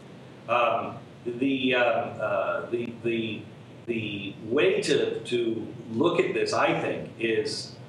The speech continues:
I mean, the way to get around it is first educating yourself on what it is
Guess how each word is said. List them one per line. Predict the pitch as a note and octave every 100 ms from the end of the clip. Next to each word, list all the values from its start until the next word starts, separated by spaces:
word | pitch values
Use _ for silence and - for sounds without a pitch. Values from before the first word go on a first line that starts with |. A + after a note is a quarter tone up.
| -
I |
mean, | C#3 C3 - - - - - - - - - -
the | A2+
way | B2+ F#3+
to | A3+
get | G3
around | - C#3+ C#3+ C#3+
it | D3 -
is | -
first | D3+ D3+ - -
educating | B2+ B2 C#3+ C#3 C#3
yourself | B2 A2 C3 A2 - -
on | - G2+ G2
what | B2 C#3
it | -
is | - - - - -